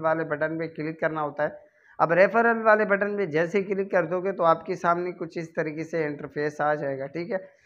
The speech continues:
अब यहाँ पर दोस्तों को इनवाइट करने के लिए आपको एक लिंक दिया जाता है, just आपको इस लिंक को यहाँ से कॉपी कर देना होता है, ठीक है।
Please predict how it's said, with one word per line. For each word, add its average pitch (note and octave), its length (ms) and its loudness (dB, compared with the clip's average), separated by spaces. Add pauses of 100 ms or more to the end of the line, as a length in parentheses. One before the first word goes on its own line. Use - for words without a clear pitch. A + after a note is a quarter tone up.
(160)
अब D3+ 140 -6
यहाँ F3 180 8
पर A3 160 6
दोस्तों G#3+ 360 2
को G#3+ 160 4
इनवाइट F#3 400 6
करने G3 240 2
के G#3 120 -6
लिए F3+ 200 2
आपको E3+ 280 6
एक F3+ 220 -2
लिंक F#3 300 -2
दिया F3+ 280 2
जाता E3+ 280 2
है, E3+ 120 2
just E3+ 280 0
आपको F3 260 4
इस D#3+ 140 -8
लिंक E3 260 -2
को G3 80 -2
यहाँ E3+ 240 2
से F3+ 180 -2
कॉपी E3 320 0
कर F#3 200 2
देना E3+ 220 -2
होता D#3 200 -2
है, D#3 100 0
ठीक F3 180 -10
है। C4+ 120 -10